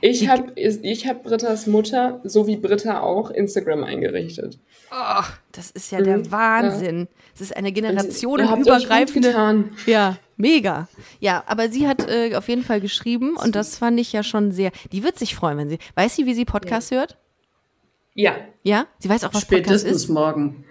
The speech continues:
Speaker 2: Okay, ja. Wahnsinn. Ich muss, selbst meinen Eltern muss ich noch erklären, dass Podcast keine Radiosendung ist, die live irgendwo läuft, sondern dass man die on demand abrufen kann.
Speaker 3: <laughs>
Speaker 2: Nee, so schlimm ist es nicht, aber okay,
Speaker 3: On
Speaker 2: ah, das ist ja
Speaker 3: demand.
Speaker 2: krass.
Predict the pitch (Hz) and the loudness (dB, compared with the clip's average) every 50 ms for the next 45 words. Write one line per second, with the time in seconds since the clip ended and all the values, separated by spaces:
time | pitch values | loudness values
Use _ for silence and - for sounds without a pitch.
0 | - - 196 - - 190 151 - 156 _ _ _ _ _ - 185 175 143 82 - | -8 -8 -8 -6 -4 -4 -4 -4 -6 _ _ _ _ _ -6 -4 -4 -4 -4 -8
1 | _ _ _ - - - - - - - - 185 185 185 185 185 165 160 160 156 | _ _ _ -20 -20 -20 -16 -14 -12 -10 -6 0 2 2 2 2 0 -4 -8 -8
2 | - - 208 240 240 254 - 226 - - 202 233 294 - 233 240 269 254 190 - | -8 -4 -2 -2 -2 -2 -4 -8 -10 -4 -4 -4 -4 0 2 4 4 4 4 2
3 | 170 170 190 185 180 180 175 185 185 170 170 170 - - 180 175 180 180 180 - | 0 0 0 0 -2 -2 -2 -2 -2 -2 -4 -6 -6 -6 -4 -4 -2 -4 -4 -6
4 | - - 220 - - - - - - - - - - 220 226 247 262 262 262 240 | -6 -8 -8 -8 -6 -8 -8 -8 -8 -12 -10 -4 -2 0 2 2 2 2 2 0
5 | 208 190 196 208 214 226 220 214 208 196 190 185 165 175 165 170 175 170 170 - | 0 -2 0 2 2 2 2 2 0 2 2 2 0 0 0 0 0 0 0 -2
6 | - 165 165 - - 175 165 156 156 156 180 - - - 180 170 170 170 - 180 | -2 -4 -4 -4 -6 -6 -4 -2 -2 0 -2 -2 -4 -6 -6 -4 -4 -4 -2 0
7 | 175 180 208 175 180 202 190 185 190 185 180 165 160 185 190 190 180 185 - - | 2 4 4 4 4 2 2 2 0 0 0 0 0 0 0 0 0 -2 0 2
8 | 202 233 240 247 262 214 185 175 175 185 190 202 - - 202 208 - - - 202 | 4 4 4 4 4 2 2 2 2 2 2 2 0 0 0 0 0 -2 -2 0
9 | 190 180 180 - 185 170 160 170 - - 180 175 170 165 - - - 220 - - | 0 0 0 0 -2 -2 -2 -4 -4 -4 -4 -2 -4 -6 -2 4 4 4 4 4
10 | - - - - - - - - - - - - - 359 - - 160 - 170 165 | -6 -6 -6 -6 -6 -6 -6 -8 -10 -10 -8 -4 -2 -2 -2 -2 -4 -6 -6 -8
11 | 160 - 160 160 - 160 160 151 156 170 _ - - - - - - - 202 - | -8 -8 -10 -8 -8 -6 -6 -6 -6 -6 _ -16 -20 -20 -20 -12 -6 -6 -6 -4
12 | - 190 165 156 156 143 143 151 151 151 - 143 - 196 170 180 196 202 - 226 | -4 -4 -2 -2 -2 -2 -2 -2 -4 -4 -6 -6 -6 -6 -6 -4 -4 -4 -4 -4
13 | - - | -6 -12